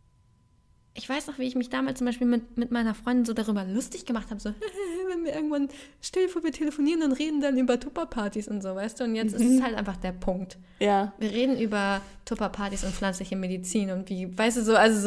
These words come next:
Speaker 1: so Naturheilkunde
Speaker 2: Ja.
Speaker 1: und so, wo
Speaker 2: Ja.
Speaker 1: wir uns früher drüber lustig gemacht haben. Und ich denk mir einfach so, ja, ich bin alt. So gefühlt, weißt du, ich fühl mich alt. Ich hab andere Themen als früher und ich,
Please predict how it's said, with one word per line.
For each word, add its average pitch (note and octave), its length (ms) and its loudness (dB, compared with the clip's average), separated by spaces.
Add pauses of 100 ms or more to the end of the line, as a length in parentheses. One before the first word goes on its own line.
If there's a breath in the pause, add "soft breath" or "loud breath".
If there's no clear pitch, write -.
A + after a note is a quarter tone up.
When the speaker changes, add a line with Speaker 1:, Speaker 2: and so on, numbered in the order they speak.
(200)
Speaker 1:
so G#3 40 -6 (400 loud breath)
Naturheilkunde G3+ 800 6
Speaker 2:
Ja. G#3 180 4
Speaker 1:
und G#3+ 100 4
so, A3 120 10
wo A3+ 60 10
Speaker 2:
Ja. A#3 100 10
Speaker 1:
wir G#3 200 6
uns A3 140 0
früher C#4 200 0
drüber C4 220 4
lustig E4+ 320 0
gemacht G#3+ 300 -4
haben. G#3+ 160 -4
Und G#3 100 -2
ich G#3 100 -6
denk A#3 160 -6
mir A3 60 -6
einfach G#3+ 140 -6
so, G#3+ 240 -6 (1600 loud breath)
ja, C#4+ 200 -2 (100)
ich E4 120 -12
bin F4+ 120 -6
alt. F3 500 -4 (760 loud breath)
So G#3+ 120 4
gefühlt, F3+ 640 4
weißt A3+ 280 2
du, C#4+ 40 4
ich C4+ 80 4
fühl F4+ 140 2
mich F4+ 260 0
alt. F3+ 480 2
Ich - 200 -10
hab A#3+ 200 -8
andere A#3+ 280 -2
Themen F#3 420 -6
als - 220 -10
früher F#3 280 -8
und F#3+ 220 -8
ich, - 300 -12